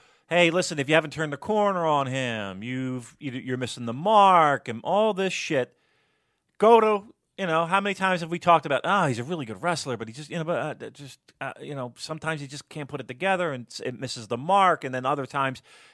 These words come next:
it's out of this world." And you put these two guys in the ring together, and they are lost. I mean, this wasn't a terrible match. It wasn't a terrible match.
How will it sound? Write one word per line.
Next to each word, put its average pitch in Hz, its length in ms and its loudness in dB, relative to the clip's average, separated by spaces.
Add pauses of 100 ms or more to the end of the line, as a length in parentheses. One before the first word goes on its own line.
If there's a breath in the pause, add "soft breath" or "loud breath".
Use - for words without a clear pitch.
it's - 100 -10
out 131 180 6
of 117 60 -2
this 117 160 -4
world." 180 420 2 (1120)
And 175 120 -2
you 185 60 -4
put 226 180 -2
these 233 180 -8
two 220 140 -8
guys 180 320 4
in 156 80 -4
the 143 100 -6
ring 143 160 -4
together, 95 360 -8 (600)
and 156 160 -2
they 214 160 8
are 117 180 6
lost. 117 920 8 (180)
I 220 40 -2
mean, 247 80 -2
this 339 160 0
wasn't 180 220 6
a - 40 -2
terrible 135 440 6
match. 98 320 -4
It 135 80 -8
wasn't 160 460 4
a - 80 -8
terrible 110 420 -4
match. - 320 -20